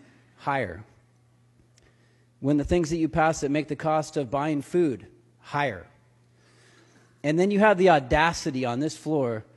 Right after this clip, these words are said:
to blame the gig economy for poverty in this state,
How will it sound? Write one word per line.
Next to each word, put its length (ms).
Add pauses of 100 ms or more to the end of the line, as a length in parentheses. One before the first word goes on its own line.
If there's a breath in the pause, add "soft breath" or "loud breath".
(120)
to 100
blame 320
the 80
gig 260
economy 600 (640)
for 180
poverty 560 (360)
in 140
this 160
state, 320